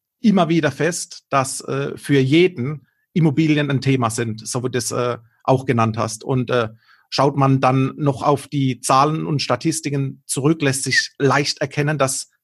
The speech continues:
alle große Vermögen durch gezielte Investitionen in Vermögen auch erwirtschaftet wurden. In welche Art Immobilien hast du bisher investiert? Eher im Bereich der Projektentwicklung,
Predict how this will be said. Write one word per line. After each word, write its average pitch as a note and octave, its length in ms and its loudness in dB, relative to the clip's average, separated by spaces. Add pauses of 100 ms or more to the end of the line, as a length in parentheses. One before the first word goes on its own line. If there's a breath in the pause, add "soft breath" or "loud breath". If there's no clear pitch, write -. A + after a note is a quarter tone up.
(120)
alle D3 240 2
große F3 380 0
Vermögen F3 460 0
durch D3 220 0
gezielte D#3+ 420 -2
Investitionen C#3+ 880 -2
in C#3 260 0 (200 loud breath)
Vermögen D3 440 2
auch C#3 300 2 (220)
erwirtschaftet C#3+ 720 -2
wurden. A2+ 420 -6 (540 soft breath)
In C#3+ 560 0
welche D#3+ 560 2 (120)
Art D#3 360 2
Immobilien C#3 720 0
hast - 500 -4
du F#3 140 2
bisher B2+ 320 0
investiert? B2 720 -4
Eher C3 260 4
im C3 160 -2
Bereich B2 340 0
der A#2+ 160 -2
Projektentwicklung, C3+ 1300 0